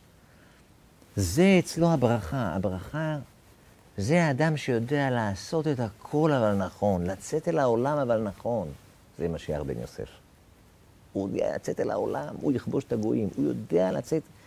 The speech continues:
לחיות את העולם אבל נכון, זה יוסף הצדיק. כל משפט שיעקב, יוסף אומר, "הלא לאלוקים פתרונים, אמרו נא לי". מה אלוקים? אם אלוקים, אז מה אתה? "אולי אני אהיה שליח".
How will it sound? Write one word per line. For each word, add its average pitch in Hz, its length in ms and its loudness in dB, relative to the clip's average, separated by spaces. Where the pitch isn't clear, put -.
לחיות 110 540 6
את 175 60 4
העולם 175 280 8
אבל 147 240 6
נכון, 156 720 8
זה 80 120 -2
יוסף 76 380 0
הצדיק. 65 520 -12
כל 151 180 2
משפט 151 380 0
שיעקב, 113 600 0
יוסף 117 360 0
אומר, 98 320 0
"הלא 160 280 4
לאלוקים 190 520 4
פתרונים, 101 560 2
אמרו 101 340 2
נא 123 100 0
לי". 90 260 0
מה 92 180 0
אלוקים? 78 360 -2
אם 76 120 -2
אלוקים, 82 320 -2
אז 90 120 0
מה 101 200 0
אתה? 101 180 -2
"אולי 302 260 10
אני 285 160 6
אהיה 269 120 6
שליח". 226 460 2